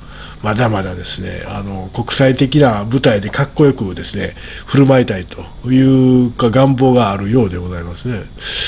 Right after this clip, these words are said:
あの、そういうね、国際的に認められたいという願望があるんならね、もうちょっとですね、あの、国際感覚というのをですね、身につけられた方がええんちゃうかな、マナーとかね。えー、あの、<clears throat> 西洋人というか国際、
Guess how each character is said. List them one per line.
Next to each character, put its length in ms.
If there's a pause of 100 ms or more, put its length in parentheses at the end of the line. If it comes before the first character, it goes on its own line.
(380)
あ 200
の、 680
そ 240
う 60
い 40
う 200
ね、 280
国 200
際 180
的 160
に 80
認 200
め 80
ら 80
れ 60
た 100
い 40
と 80
い 120
う 40
願 180
望 120
が 120
あ 40
る 160
ん 60
な 80
ら 120
ね、 240 (500)
も 460
う 60
ち 100
ょ 40
っ 40 (160)
と 160
で 120
す 160
ね、 400
あ 140
の、 140
国 180
際 240
感 180
覚 220
と 100
い 200
う 40
の 80
を 60
で 60
す 120
ね、 80
身 120
に 100
つ 100
け 120
ら 100
れ 80
た 100
方 60
が 100
え 100
え 60
ん 40
ち 100
ゃ 40
う 40
か 160
な、 220
マ 180
ナ 120
ー 40
と 100
か 160
ね。 240 (640)
え 300
ー、 120
あ 100
の、 180 (240)
<clears throat> 240
西 220
洋 140
人 160
と 80
い 20
う 120
か 120
国 80
際、 320